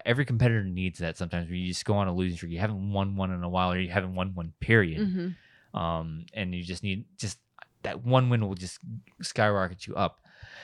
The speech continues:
Speaker 1: And it's, for him, it's just, it's just like, yeah, he, his losses were to the Barbarian. I can't, I can't think of who else he, he lost to, but yeah,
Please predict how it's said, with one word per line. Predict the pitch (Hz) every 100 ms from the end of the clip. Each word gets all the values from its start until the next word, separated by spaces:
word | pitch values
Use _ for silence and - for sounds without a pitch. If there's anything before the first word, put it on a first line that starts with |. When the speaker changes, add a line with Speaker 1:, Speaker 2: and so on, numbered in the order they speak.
| - -
Speaker 1:
And | 87
it's, | 87 - - -
for | 92 87
him, | 117 139
it's | 110 -
just, | 98 135
it's | 110
just | 95 -
like, | 90 -
yeah, | 113 87
he, | 90 87
his | 92 90
losses | 98 92 - 95
were |
to | 92 92
the | 87
Barbarian. | 92 95 95 92 92 92 90 92 _ _ _ -
I | 80
can't, | - 113 107 - 90
I |
can't | - 95
think | 90 85
of | 85
who | 98 87 82
else | 80
he, | - -
he | -
lost | 85 78 -
to, | - 69 - _ _ - - _ -
but | 80 76 - _ _ _ _ -
yeah, | 120 110